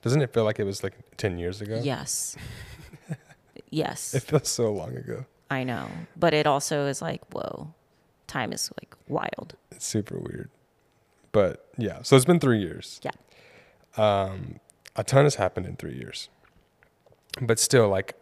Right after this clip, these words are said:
Speaker 1: I'm, I'm, those early days, you know, like, you're here.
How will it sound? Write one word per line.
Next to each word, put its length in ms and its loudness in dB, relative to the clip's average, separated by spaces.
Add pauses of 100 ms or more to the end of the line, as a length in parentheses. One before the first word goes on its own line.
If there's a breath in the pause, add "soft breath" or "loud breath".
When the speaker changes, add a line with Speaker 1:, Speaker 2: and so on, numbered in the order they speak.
(200)
Speaker 1:
I'm, 240 -6
I'm, 260 0 (600)
those 260 0
early 220 4
days, 400 0
you 60 -2
know, 160 -2
like, 240 -8
you're 100 -2
here. 640 2